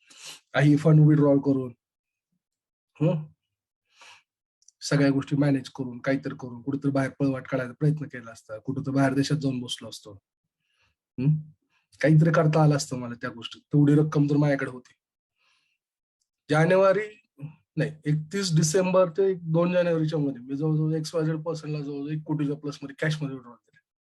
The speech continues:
पन्नास लाख रुपये याच्यावरून पन्नास लाख रुपये त्यांनी मला अकाउंटवरून एक्स वाय झेड अकाउंटला सांगितलं, त्या अकाउंटला मी दिले. पस्तीस लाख रुपये मी जायच्या आधीच्या दिवशी मी एकाला विड्रॉ केले. हम्म? आमची एक्स वाय झेड पार्टी आहे,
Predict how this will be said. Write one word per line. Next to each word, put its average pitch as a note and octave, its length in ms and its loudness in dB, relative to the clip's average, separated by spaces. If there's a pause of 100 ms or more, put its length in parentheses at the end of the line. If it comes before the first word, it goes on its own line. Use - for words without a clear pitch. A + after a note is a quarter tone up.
(1160)
पन्नास B2+ 320 -2
लाख C3 160 0
रुपये C3+ 220 -2
याच्यावरून C3+ 380 -4
पन्नास C3+ 300 -6
लाख B2 160 -6
रुपये B2 200 -16
त्यांनी B2+ 180 -8
मला B2 220 -2
अकाउंटवरून A#2+ 380 -4
एक्स B2 200 -10
वाय A#2+ 100 -10
झेड A2+ 140 -6
अकाउंटला A#2+ 320 -6
सांगितलं, B2 440 -12
त्या C3+ 100 0
अकाउंटला B2+ 340 -4
मी A#2 120 -8
दिले. G2+ 140 -20 (840)
पस्तीस E3 340 4
लाख F3+ 100 8
रुपये E3 300 4
मी E3+ 100 2
जायच्या E3 360 4
आधीच्या D#3 260 4
दिवशी D3 240 2
मी C#3 200 2
एकाला C3 260 -4
विड्रॉ A#2 280 -18
केले. - 1400 -10
हम्म? - 880 -10
आमची A#2+ 240 -4
एक्स B2+ 160 -6
वाय B2+ 120 -4
झेड B2 140 -10
पार्टी B2+ 280 -2
आहे, A2+ 80 -10